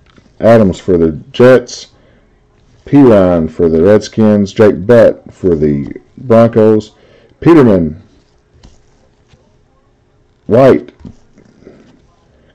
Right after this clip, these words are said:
Kareem Hunt, pink. Nice one. Sidney Jones,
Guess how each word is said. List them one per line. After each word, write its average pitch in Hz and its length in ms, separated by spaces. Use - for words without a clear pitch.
Kareem 135 320
Hunt, 131 480
pink. 90 400
Nice 82 320
one. 101 220
Sidney 131 380
Jones, 120 680